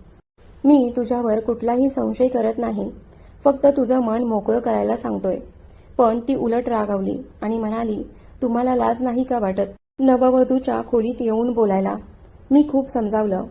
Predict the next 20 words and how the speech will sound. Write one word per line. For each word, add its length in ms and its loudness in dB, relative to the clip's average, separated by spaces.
तिला 400 0
विश्वासात 520 -2
घ्यायचा 380 -2
प्रयत्न 380 -2
केला. 300 -2
म्हणूनच 380 2
दुसऱ्या 320 -2
दिवशी 380 -6
तिच्यासाठी 480 0
नाश्ता 340 -2
बनवला. 400 -2
तिला 200 2
वाटावं 440 -2
की 100 6
मी 180 6
तिला 200 0
माझ्या 320 -4
मुलीसारखं 580 -4
मानतो 420 -4
आणि 260 0